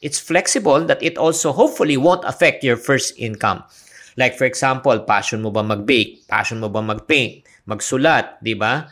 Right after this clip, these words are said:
Or any skill that you can share, okay, you can use it as a start, as a side hustle. So a lot of people nowadays, especially because of the pandemic, they realize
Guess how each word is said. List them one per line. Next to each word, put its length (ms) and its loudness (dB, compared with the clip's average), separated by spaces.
Or 320 2
any 240 -2
skill 400 2
that 200 2
you 80 0
can 200 0
share, 400 0
okay, 100 -2
you 100 0
can 200 0
use 240 -4
it 100 -6
as 140 -4
a 80 -4
start, 400 -2
as 160 -6
a 60 -4
side 260 0
hustle. 480 -6
So 400 2
a 80 -2
lot 220 4
of 100 -10
people 380 0
nowadays, 560 0
especially 500 0
because 320 -6
of 140 -6
the 80 -4
pandemic, 560 -4
they 180 0
realize 720 -4